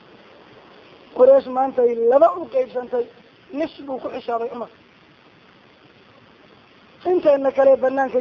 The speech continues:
joogtay ee gaalada nabiga diidda nisaan xisaabanahay, Cumar baa hadduu Muxamed raacay, "Alyawma tanaasafat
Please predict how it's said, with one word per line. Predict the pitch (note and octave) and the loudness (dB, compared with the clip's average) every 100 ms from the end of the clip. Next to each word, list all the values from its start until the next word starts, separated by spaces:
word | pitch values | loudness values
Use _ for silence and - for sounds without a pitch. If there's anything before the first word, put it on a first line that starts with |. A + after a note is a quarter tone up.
| G#3 | 0
joogtay | A#3+ A#3+ B3 | -2 0 -2
ee | |
gaalada | A3 B3 C4 B3+ | 0 2 2 2
nabiga | B3+ B3+ A#3+ A#3 | 2 -2 -2 -4
diidda | A#3 G#3 A#3+ | -4 -6 -6
nisaan | C4+ C4 A3+ | -4 -6 -6
xisaabanahay, | A3+ A#3+ B3+ C4+ C#4+ D4 - - _ _ | -6 -4 -2 0 2 0 -2 -20 _ _
Cumar | C#4 C4+ A#3+ | -4 -2 -2
baa | A#3 | -2
hadduu | A#3+ A3 | -2 -4
Muxamed | A3+ A3 C4 B3 | -8 -6 -6 -6
raacay, | A#3 A3+ A3 A3 - _ _ | -6 -4 -4 -6 -10 _ _
"Alyawma | F4+ A#3+ A#3+ B3+ B3 A#3+ | -10 -4 0 0 -2 -6
tanaasafat | A#3 A3+ A3+ B3+ A#3 A#3+ | -4 -2 -4 -4 -4 -4